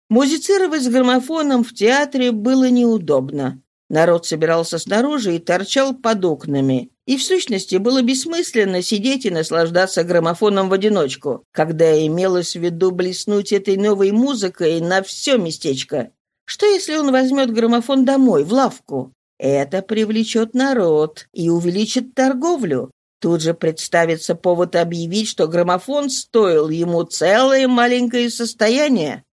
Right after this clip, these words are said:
Объяснить устройство механизма. Люди повалятся с ног. Он перенес машину домой, снял трубу, вставил пластинку, завел и начал играть.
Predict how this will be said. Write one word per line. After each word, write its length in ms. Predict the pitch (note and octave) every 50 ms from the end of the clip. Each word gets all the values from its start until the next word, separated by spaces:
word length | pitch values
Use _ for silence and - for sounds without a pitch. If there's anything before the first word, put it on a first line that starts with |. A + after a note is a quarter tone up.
| _
Объяснить 600 | - - E3 F3+ G#3 A#3+ B3 - - F#4+ F#4+ - C#4
устройство 560 | - - - D#3+ D#3 D3+ D#3+ D#3+ - A3+ A#3+
механизма. 840 | B3+ B3 A#3+ - G#3+ F#3 E3+ D#3 C#3+ C3+ C3 C3+ D3 D3+ D#3 - _ _ -
Люди 400 | - D#4 E4+ A4 G#4+ F4 C4+ C#4+
повалятся 840 | A#3+ - G#3+ G3+ G3 F#3+ G#3+ A#3+ B3 A#3+ G#3+ F3+ E3+ - - D#3+ D#3
с 140 | - - F3
ног. 460 | F3 G3 A#3+ A#3+ A3 - - - _ _ _ _ _ _ _ _ _ -
Он 260 | C#4 E4+ G4+ G4+ F#4+
перенес 600 | F#4+ - E4+ D4+ D4 D4 C#4 C4+ C#4+ D4 C4+ -
машину 540 | C4+ C4 B3+ B3 A#3+ - - C4+ B3+ A#3+ G3
домой, 720 | E3+ F#3 F3+ F3 D#3+ D3+ C3+ B2+ C3 C#3+ G3 G#3+ A3 - _ _ _ _ _ -
снял 420 | - - A#3+ C#4 D#4+ E4 D#4 C4
трубу, 640 | - - - F#3 F3+ E3 D3 C#3+ D3 D3 D3+ F3 A3
вставил 500 | A3 - - - D#4+ D#4 C4+ A#3+ F3+ E3
пластинку, 960 | - - D#3 D3 C#3+ - - _ - C#3 C#3 C3+ D3 - - C4 C4+ C4+ C4 _ _ _ _
завел 560 | - D#3 D#3 F#3+ G#3 G#3 A3 C#4 F4 F#4+ E4+ D#4+
и 60 | C4
начал 340 | B3 B3+ B3 B3+ C4 B3 A3+
играть. 460 | F#3+ E3 D3 C#3+ C3+ B2+ C3+ -